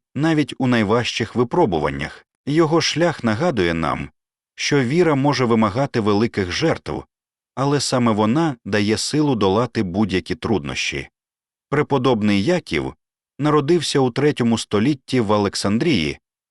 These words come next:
де з ранніх років виявив прагнення до духовного життя. Ще в юності він вступив до монастиря Студій,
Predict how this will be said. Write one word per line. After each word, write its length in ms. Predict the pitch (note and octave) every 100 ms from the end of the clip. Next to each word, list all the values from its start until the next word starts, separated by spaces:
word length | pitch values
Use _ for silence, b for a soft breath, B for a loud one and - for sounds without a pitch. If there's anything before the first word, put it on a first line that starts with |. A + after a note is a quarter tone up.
| _ -
де 220 | C#3 D#3+
з 60 |
ранніх 420 | C#3+ C#3 B2+ A#2 B2
років 480 | E3 E3 C#3+ B2+ G#2+
виявив 480 | A2 D#3 C3 A#2+
прагнення 640 | G2 A#2+ D3+ B2 C3+ B2 B2+
до 160 | G#2 A2
духовного 600 | G2+ - C3+ A#2+ G#2+ A2+
життя. 480 | E2 - D#2 D2 - _ _
Ще 280 | - - F#3
в 80 | D#3
юності 680 | C3+ F3 D#3 B2+ - C3+ A#2+
він 160 | D3+
вступив 520 | C3+ - B2 - D#3
до 120 | C3 A#2
монастиря 520 | A2 G#2 - G#2 G2
Студій, 600 | - - F3+ E2+ D2 C#2+